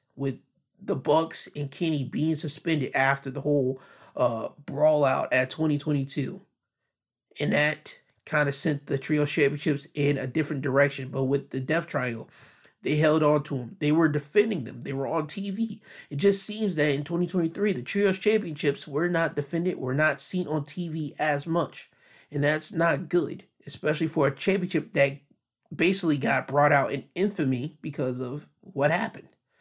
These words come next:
It needs to be showcased more. It needs to be held in high prestige. You got a lot of people on your roster that you can easily put people together to go after the Trios Championship. So that Trios division should be on fire as well with the tag team division.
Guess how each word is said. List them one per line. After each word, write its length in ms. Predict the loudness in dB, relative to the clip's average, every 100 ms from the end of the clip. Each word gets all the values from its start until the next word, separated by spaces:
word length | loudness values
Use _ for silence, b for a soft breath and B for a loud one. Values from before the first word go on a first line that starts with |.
| B B B
It 120 | -2
needs 340 | 0 2 0 -2
to 120 | -4
be 460 | -4 -4 -2 -4 -8 -16
showcased 600 | -2 4 4 4 -4 -4
more. 200 | -8 -8
It 80 | -6
needs 220 | -6 -8
to 40 |
be 200 | -8 -8
held 340 | -6 0 2 2
in 80 | 0
high 240 | 2 0
prestige. 760 | 0 -4 -6 -8 -8 -10 -12 -20 B B
You 120 | -2
got 180 | 2 2
a 40 |
lot 200 | 2 2
of 60 | 2
people 260 | -2 0 2
on 100 | 4
your 100 | 4
roster 440 | 6 6 6 2 -4
that 160 | -4
you 140 | -8 -14
can 40 |
easily 300 | -6 -2 -2
put 300 | -2 -4 -4
people 240 | -2 -2 -2
together 420 | -2 0 0 -2
to 120 | -4
go 140 | 2 4
after 220 | 4 0
the 80 | -6
Trios 300 | -2 -2 -2
Championship. 720 | 0 0 0 -8 -10 -12 -14 B B
So 120 | -2
that 180 | 0 0
Trios 320 | 0 4 4
division 360 | 2 0 0 -2
should 240 | -2 -2
be 160 | 0 -2
on 100 | -2
fire 400 | -4 0 2 2
as 260 | 4 2 2
well 280 | 0 0 0
with 160 | -2
the 60 | -4
tag 340 | -2 2 2
team 180 | 0 -4
division. 460 | -4 -2 -4 -6